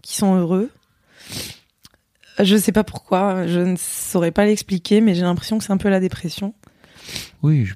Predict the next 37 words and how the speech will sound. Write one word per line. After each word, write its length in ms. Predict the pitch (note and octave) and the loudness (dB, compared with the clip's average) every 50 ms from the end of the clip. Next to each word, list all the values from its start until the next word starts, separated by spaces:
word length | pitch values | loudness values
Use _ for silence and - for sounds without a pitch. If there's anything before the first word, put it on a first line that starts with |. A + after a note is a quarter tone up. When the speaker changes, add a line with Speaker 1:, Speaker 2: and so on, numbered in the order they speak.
| - | -10
Speaker 2:
je 100 | - - - | -14 -8 -2
crois 160 | - G#2 F#2+ | 0 0 0
qu'on 180 | - - F#2 | 2 0 0
appelle 240 | F2+ - - - F#2+ | 0 0 0 0 0
ça 160 | F2+ - - | 2 4 4
le 80 | F#2+ F#2+ | 4 4
deuil 300 | F#2+ A2 B2 C#3 C#3+ C3+ | 4 4 4 6 6 6
aussi, 260 | A#2 A2+ - C#3+ D3 - | 4 4 4 2 2 2
tu 60 | - - | 4 4
vois, 220 | C#4 B2 C3 C3 | 6 6 4 4
ça, 200 | - - - G#2+ | 2 0 -4 -2
qui 120 | - - - | 2 4 4
Speaker 1:
Aussi. 440 | - - - - - - - - - - - - - - F#3 | 4 4 0 -2 -4 -2 -4 -2 2 2 0 2 2 -4 -4
Speaker 2:
<laughs> 340 | - - - - - - - | -4 -4 -14 -14 -14 -12 -8
ça 200 | - - - D#3+ | -4 2 2 2
fait 140 | C3 - D#3+ - | 4 2 0 0
partie 300 | - B2+ - - D#3+ C#3 | 0 -2 0 0 0 2
du 120 | B2+ C3 | 2 2
process, 500 | B2 - - B2+ - - - - - - - | 0 2 0 0 0 0 0 -2 -4 -4 -8
quoi, 140 | - C#3+ C#3 - | -10 -8 -8 -8
tu 140 | - - | -8 -6
vois. 100 | - B2 C3+ - _ _ - | -4 -4 -4 -4 _ _ -2
Speaker 1:
Aussi. 400 | F3+ F3+ E3 - - - F#3+ - - - - - - - - - - - - - - - - - - - - - - - - | 0 0 0 0 -4 -6 -8 -8 -10 -12 -18 -18 -18 -20 -20 -16 -16 -16 -16 -16 -20 -20 -20 -20 -20 -20 -20 -20 -10 -2 2
Et 100 | A3+ A3+ | 4 4
du 160 | F#3 F#3+ G#3 G3 | 6 4 2 2
coup, 280 | - - - A#3 B3+ C4 | 2 2 4 6 6 6
euh, 720 | A3+ G3+ G#3 G3 F#3+ F#3+ F#3+ F3+ F#3 F#3 F3 F3 F3+ E3+ F3 F3+ F3+ | 6 6 6 4 4 4 4 2 2 0 -2 -2 -4 -4 -4 -4 -2
c'est 240 | - - - G#3 G3 | 0 4 4 6 6
là 140 | G#3 A3 | 6 4
que 160 | A3 - G#3 G3 | 2 2 0 0
je 120 | F3+ F3+ | 0 0
voulais 260 | F3+ G3 G3 F#3+ G3 G3 | -2 0 2 2 2 2
aussi 440 | F#3 F#3 - - - G#3 G3+ G3+ - _ _ _ - | 2 0 0 -2 -2 -2 -2 -2 -4 _ _ _ -2
en 100 | F3+ F3+ | -2 -2
profiter. 640 | - - - F#3 - - G3+ - - - G3+ - - _ _ _ _ _ _ _ _ _ _ _ _ _ _ _ _ _ _ _ _ - - - _ _ _ - _ _ _ _ _ _ _ _ _ _ _ _ _ _ _ _ - | -2 0 -2 -2 -2 -2 -10 -10 -4 -4 -4 -4 -6 _ _ _ _ _ _ _ _ _ _ _ _ _ _ _ _ _ _ _ _ -20 -20 -20 _ _ _ -20 _ _ _ _ _ _ _ _ _ _ _ _ _ _ _ _ -20
Speaker 2:
Vas-y, 200 | - - - - | -8 -2 2 2
vas-y. 280 | A2+ G2 F2 F#2 F2+ | 2 2 2 -2 -4